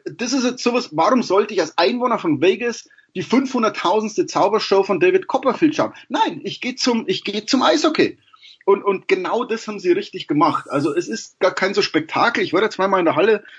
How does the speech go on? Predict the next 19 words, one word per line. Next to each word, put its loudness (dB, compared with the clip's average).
Ähm, 0
natürlich -2
ist 0
es -8
Vegas. -2
Ja, 2
natürlich -2
kommt -4
da -4
Cirque -2
du -2
Soleil 4
in, -4
in 2
Drittelpausen 0
und 0
so -4
weiter. 0
Aber 0